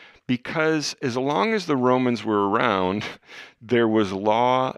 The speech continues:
and order. And sometimes the local king or the local tyrant <laughs> was not such a good person. And in, in some cases, the Roman Empire came in and actually the people appreciated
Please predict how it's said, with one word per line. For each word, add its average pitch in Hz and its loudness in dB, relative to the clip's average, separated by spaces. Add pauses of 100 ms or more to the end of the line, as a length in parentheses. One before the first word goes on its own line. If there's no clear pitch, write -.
and 107 -4
order. 98 -2
And 107 -6
sometimes 294 -4
the 120 2
local 135 -2
king 180 -4
or 120 0
the 107 -2
local 139 -2 (300)
tyrant 160 2 (300)
<laughs> - -14
was 135 4
not 160 2
such 165 -2
a 156 0
good 139 -2
person. 147 2
And 107 4
in, 135 2 (100)
in 147 2
some 339 0
cases, 117 -4 (800)
the 123 0
Roman 139 4
Empire 127 4
came 123 0
in 120 2
and 110 0
actually 123 -2 (380)
the 123 -2
people 156 0
appreciated 123 -2